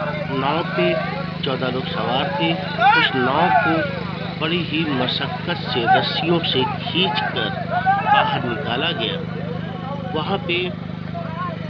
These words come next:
इस दृश्य को देखने के लिए जमावड़ा लगा हुआ था। जब ये नाव बाहर निकली तो लोगों के होश उड़ गए, क्योंकि इस नाव में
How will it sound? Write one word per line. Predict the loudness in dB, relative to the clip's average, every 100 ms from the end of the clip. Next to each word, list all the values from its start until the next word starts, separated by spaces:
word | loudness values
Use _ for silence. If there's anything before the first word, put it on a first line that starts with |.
| -6 -4
इस | -4
दृश्य | -4 -2 0 2
को | 0
देखने | 0 -2 -2 -2 -4
के | -2 -4
लिए | -4 -2 -2 -4 -12 -18 -16 -6
जमावड़ा | -4 -2 -2 -2 -2
लगा | -2 -2
हुआ | -2 -2 -4
था। | -6 -12 -12 -14 -18 -18 -20 -20 -16 -8
जब | -8 -2
ये | -4
नाव | -2 -2 -2 -4 -4
बाहर | -4 -2 -4 -4
निकली | -6 -6 -4 -4 -4 -10 -16 -16 -16 -18 -18 -14 -10
तो |
लोगों | -2 0 2 2 0
के | 0 -2
होश | -2 0 2 2 2
उड़ | 2 2
गए, | -2 -6 -10 -18 -20 -20 -18 -6
क्योंकि | -6 -4 -2
इस | -2 -2
नाव | -2 0 0
में | -2 -4